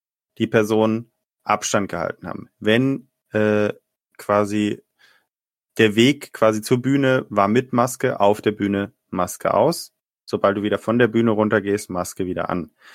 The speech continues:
Wir haben aber niemandem quasi, also es gab für niemanden die Vorschrift, dass er die Maske ausziehen muss. Wer auf die Bühne wollte mit Maske, durfte das natürlich auch. Also es war nicht so, du musst sie ausziehen auf der Bühne, sondern, äh, du kannst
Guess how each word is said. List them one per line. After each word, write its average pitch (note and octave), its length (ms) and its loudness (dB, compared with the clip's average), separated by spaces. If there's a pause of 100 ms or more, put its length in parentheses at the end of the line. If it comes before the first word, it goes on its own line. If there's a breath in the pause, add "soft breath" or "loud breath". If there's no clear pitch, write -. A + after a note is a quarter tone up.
(360 loud breath)
Wir G#2 160 2
haben C3+ 260 2
aber G#2+ 220 6
niemandem D#3+ 600 0
quasi, A#2+ 360 0
also G2+ 240 -2
es - 160 -12
gab G#2 240 2
für - 120 -4
niemanden C3 280 0
die A#2+ 80 0
Vorschrift, A2+ 480 0
dass G#2 140 2
er G2+ 80 0
die G2+ 80 -4
Maske F#2+ 360 0
ausziehen F#2+ 460 -4
muss. B2+ 280 0
Wer G2+ 160 4
auf G2+ 140 2
die G#2 100 -4
Bühne G2+ 300 0
wollte F#2 260 0
mit A2+ 280 0
Maske, G2+ 560 0 (320)
durfte G2+ 320 -4
das G2+ 200 -2
natürlich A2 480 -2
auch. - 300 0 (600)
Also F#2 180 -2
es F2+ 160 -6
war G2+ 120 4
nicht G#2+ 200 -2
so, A2 260 0 (100)
du G2 80 -8
musst G#2 280 -4
sie C3+ 120 0
ausziehen B2+ 380 2
auf A2+ 140 0
der B2 120 2
Bühne, B2+ 320 -2
sondern, G#2 360 0
äh, G2+ 260 0
du G#2+ 140 -8
kannst - 180 -14